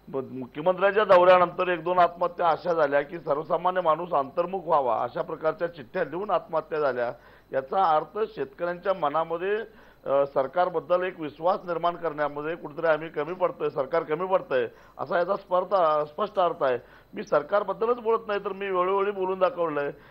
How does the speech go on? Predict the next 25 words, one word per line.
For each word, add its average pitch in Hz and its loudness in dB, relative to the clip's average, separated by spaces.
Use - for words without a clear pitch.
की 113 -10
ज्या 151 4
अर्थी 196 -2
शेतकरी 190 -6
आत्महत्या 185 0
करतायत 170 -2
याचा 160 2
अर्थ 180 -4
सरकारच्या 190 -2
बरोबरच 170 0
समाज 190 0
विरोधी 170 -4
पक्षनेते 185 -4
आणि 202 0
त्याचबरोबर 180 0
आमच्यासारख्या 175 0
चळवळीतल्या 180 0
नेत्यांच्यावरचा 185 -2
सुद्धा 196 2
कुठेतरी 196 -4
विश्वास 185 0
क-, 160 0
कमी 170 -2
झालाय 175 4
किंवा, 185 -4